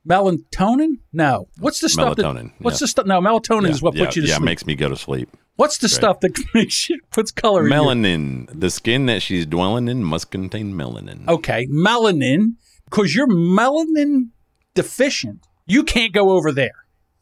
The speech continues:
Speaker 1: You can't go in that cafe.
Speaker 2: I'm just, I'm just, I'm just, I'm just light skinned, dog.
Speaker 1: That's the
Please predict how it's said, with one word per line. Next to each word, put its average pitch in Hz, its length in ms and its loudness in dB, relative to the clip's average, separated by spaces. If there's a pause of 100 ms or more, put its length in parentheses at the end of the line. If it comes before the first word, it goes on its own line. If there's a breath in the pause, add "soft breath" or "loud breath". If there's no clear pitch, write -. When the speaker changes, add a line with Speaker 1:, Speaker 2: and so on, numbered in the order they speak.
(320 loud breath)
Speaker 1:
You 233 200 4
can't 254 300 0
go 208 200 4
in 180 60 0
that 160 200 2
cafe. 120 600 -4 (720)
Speaker 2:
I'm 101 140 0
just, 135 160 2
I'm 101 160 0
just, 110 140 -8
I'm 92 220 -2
just, 107 180 -4
I'm 87 100 -6
just 107 120 -4
light 143 180 0
skinned, 123 340 -2
dog. 156 340 2 (680)
Speaker 1:
That's 214 280 0
the 190 180 -4